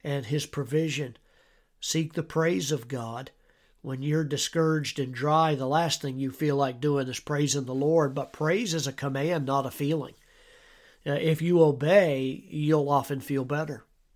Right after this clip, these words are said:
Do what God says and experience what God offers.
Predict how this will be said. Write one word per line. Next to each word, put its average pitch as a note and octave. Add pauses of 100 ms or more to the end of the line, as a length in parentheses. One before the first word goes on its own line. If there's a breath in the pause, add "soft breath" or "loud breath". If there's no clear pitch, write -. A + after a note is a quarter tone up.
(160)
Do G#3+
what F#3+
God D#3
says C#3+ (460 soft breath)
and D3+
experience E3
what C#3
God B2+ (100)
offers. D#3